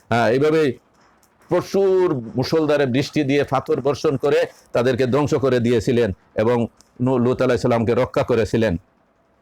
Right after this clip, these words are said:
হযরত হুদ আলাইহিস সালামকে এইভাবে তার উম্মতেরা চরম অবাধ্য ছিল, নাফরমান ছিল, তো তাদেরকে গজব দিয়ে ধ্বংস করেছেন। আর হুদ আলাইহিস সালাম সঙ্গে বলছেন, "ফা আনজাইনাহু ওয়াল্লাযিনা মাআহু বিরাহমাতিম মিন্না ওয়া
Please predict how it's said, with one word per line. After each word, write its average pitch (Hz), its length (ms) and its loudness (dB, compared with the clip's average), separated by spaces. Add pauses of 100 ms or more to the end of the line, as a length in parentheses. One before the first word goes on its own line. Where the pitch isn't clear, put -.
(480)
হযরত 131 320 0
হুদ 139 200 0
আলাইহিস 135 260 2
সালামকে 139 400 0
এইভাবে 131 420 0 (260)
তার 117 200 0
উম্মতেরা 131 560 0 (520)
চরম 185 640 0 (100)
অবাধ্য 127 400 0
ছিল, 120 280 0 (320)
নাফরমান 123 480 0
ছিল, 110 260 0 (320)
তো 117 140 0
তাদেরকে 123 420 -2
গজব 120 300 0
দিয়ে 131 140 0
ধ্বংস 131 260 0
করেছেন। 131 480 0 (260)
আর 107 180 2
হুদ 120 260 0
আলাইহিস 127 220 0
সালাম 127 220 0
সঙ্গে 123 260 0
বলছেন, 127 380 -2 (280)
"ফা 120 60 0
আনজাইনাহু 123 880 0
ওয়াল্লাযিনা 127 500 0
মাআহু 123 320 0
বিরাহমাতিম 123 580 -4
মিন্না 143 300 -2 (340)
ওয়া 120 100 -2